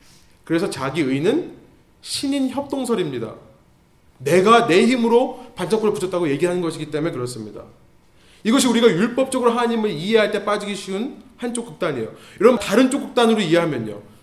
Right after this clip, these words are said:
쾌락주의적으로 이해하면요, 부모가 이렇게 말하는 거죠. "그래, 너가 피를 흘리니까 그게 너다운 거야.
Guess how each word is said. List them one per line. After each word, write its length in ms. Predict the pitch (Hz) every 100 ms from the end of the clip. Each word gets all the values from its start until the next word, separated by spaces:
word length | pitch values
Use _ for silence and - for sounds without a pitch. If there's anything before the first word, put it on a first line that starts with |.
| -
쾌락주의적으로 640 | 285 294 294 247 233 220
이해하면요, 560 | 165 147 135 110 107 95 - _ _ _ _ _ -
부모가 320 | 220 269 254
이렇게 240 | 208 254
말하는 360 | 190 170 180 170
거죠. 420 | 131 127 113 - - - - - -
"그래, 640 | 180 185 185 123 - - -
너가 300 | 143 175 185
피를 360 | - 285 277 233
흘리니까 880 | 240 196 - 202 185 107 - - - _ _ _ _
그게 220 | - 175
너다운 520 | 180 123 151 165 156 127
거야. 320 | 95 -